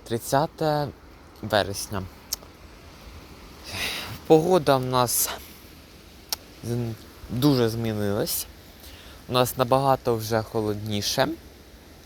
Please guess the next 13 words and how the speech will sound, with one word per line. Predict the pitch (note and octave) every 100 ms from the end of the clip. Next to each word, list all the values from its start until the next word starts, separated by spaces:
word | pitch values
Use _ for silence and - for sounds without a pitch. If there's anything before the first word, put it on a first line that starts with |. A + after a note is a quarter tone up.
| - - - - - - - -
Завтра | A#2+ C3 - B2+ A#2 A2+
починається | - B2 - A#2+ A#2 A2+ G#2+ -
жовтень. | G#2+ B2 E3 - - F3 G3 - - - - - - - - - - - - - - - - - - - - - - - - - -
І | B2+ B2+
почались | A#2+ C3 D3+ C#3+ C#3
такі | - C3+ - C3
дощі, | A#2 A#2+ - - D#3 F3+ G#3+ - - - - - - A2 - -
осінні, | A2+ - - D3 F3 F#3+ F#3 F#3+
в | F#3 -
принципі, | C3 C3+ - A#2 - B2 G2+ G2+ - - - - - - - -
як | A2 A2
зазвичай, | A2 F#2 F#2 G#2 - E3+ F#3 G#3+ - -
восени, | A#2+ C#3+ - D3 D3+ D3